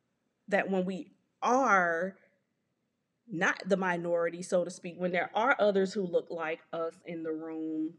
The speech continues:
or even when our customers and our, our clients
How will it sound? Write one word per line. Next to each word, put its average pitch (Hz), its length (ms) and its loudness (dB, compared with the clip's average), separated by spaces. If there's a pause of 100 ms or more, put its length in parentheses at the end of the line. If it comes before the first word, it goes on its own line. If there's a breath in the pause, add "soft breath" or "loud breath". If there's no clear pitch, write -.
(540)
or 214 180 8
even 247 340 6
when 220 100 4
our 190 120 8
customers 185 960 4
and 170 340 -4 (560 soft breath)
our, 190 200 4
our 180 140 0
clients 254 1080 0